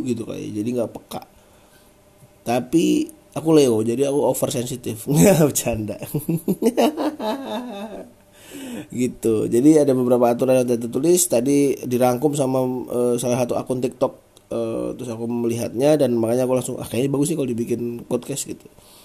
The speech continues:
Udah. Begitu, sekian dulu teman-teman. Baik, kalian punya, kalian punya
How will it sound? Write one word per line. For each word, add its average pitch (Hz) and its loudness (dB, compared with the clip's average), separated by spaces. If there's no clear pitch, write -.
Udah. 127 0
Begitu, 131 2
sekian 170 2
dulu 170 2
teman-teman. 170 2
Baik, 127 0
kalian 135 2
punya, 143 2
kalian 139 2
punya 147 4